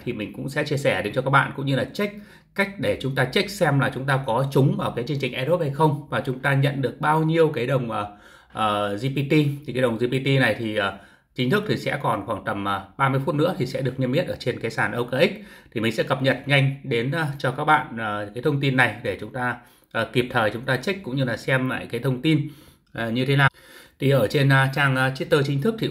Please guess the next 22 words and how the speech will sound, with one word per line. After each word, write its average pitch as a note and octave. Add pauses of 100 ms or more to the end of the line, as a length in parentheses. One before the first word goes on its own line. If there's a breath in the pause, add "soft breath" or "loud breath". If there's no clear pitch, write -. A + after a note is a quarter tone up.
(100)
cũng F3
cách F3+
đây D3
chỉ A#2
có A#2
mấy D#3
phút G3
thôi. F3 (680 soft breath)
Thì, B2
ờ, A2
mình A2
cũng C#3
đã C#3+
rất E3
là, G#2+ (680)
ờ, G#2+
ngóng A#2
đợi E3
cái A2+
thông C#3
tin C#3
này A#2